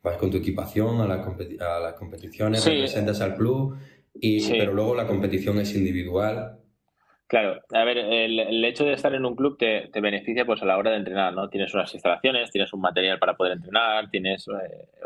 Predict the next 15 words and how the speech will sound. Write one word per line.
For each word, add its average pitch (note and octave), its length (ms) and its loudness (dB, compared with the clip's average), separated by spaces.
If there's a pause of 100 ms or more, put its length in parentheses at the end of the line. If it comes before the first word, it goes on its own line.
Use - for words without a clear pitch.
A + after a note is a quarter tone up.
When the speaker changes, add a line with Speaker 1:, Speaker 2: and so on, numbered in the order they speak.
(100)
Speaker 2:
la G2 100 4
posibilidad F#2+ 460 2
de F#2 220 0 (320)
tener G2+ 140 4
un G2 120 0
gimnasio, G2+ 420 2
cosa G#2+ 220 4
que G2+ 80 2
nosotros A2 380 2
no A2+ 120 4
tenemos A2 400 2
gimnasio, A2+ 500 2
o - 220 -20
sea, G2+ 200 0
tenemos A2+ 440 0